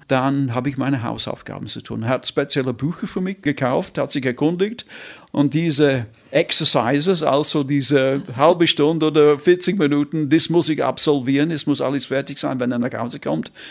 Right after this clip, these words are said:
dass er das überprüfen kann. Und das habe ich eigentlich die meisten Tage machen müssen, weil mit zehn und ein halb beziehungsweise elf Jahre hat es eine Prüfung gegeben in den Schulen. Und dort wurde aussortiert. Die Leute, die dann zu Gymnasium gehen dürfen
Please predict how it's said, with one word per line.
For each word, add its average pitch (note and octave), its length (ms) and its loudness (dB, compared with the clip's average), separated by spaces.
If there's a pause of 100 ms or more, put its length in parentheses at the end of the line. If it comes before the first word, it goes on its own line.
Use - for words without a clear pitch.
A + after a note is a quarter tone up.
(120)
dass C3+ 200 -6
er C#3 60 0
das B2+ 160 0
überprüfen C#3+ 580 0
kann. D3 280 -2 (460)
Und B2+ 120 -2
das D#3 160 2
habe C#3+ 120 -2
ich C3+ 80 -6
eigentlich C3 240 -2
die D3 80 0
meisten B2 360 -2
Tage A#2+ 280 -6
machen A#2 380 -4
müssen, A2+ 380 -10
weil C3+ 300 2 (240)
mit C#3+ 300 2 (180)
zehn C#3+ 360 2
und D3 120 2
ein A2 80 -4
halb C#3 300 -4
beziehungsweise A#2+ 520 -2
elf B2+ 260 -4
Jahre B2 420 -4 (380)
hat D3 140 0
es D#3 120 -4
eine C#3 200 0
Prüfung E3 500 2
gegeben B2+ 600 0
in C#3 120 -4
den C#3+ 100 -2
Schulen. F3+ 420 -2 (540)
Und C#3 160 0
dort F3 220 6
wurde E3+ 280 2
aussortiert. - 800 -6
Die D3 60 2
Leute, E3 300 0
die A#2+ 160 -10
dann F#3+ 400 -2
zu - 200 0
Gymnasium C3 560 -2
gehen F3 260 -4
dürfen A#3+ 420 -4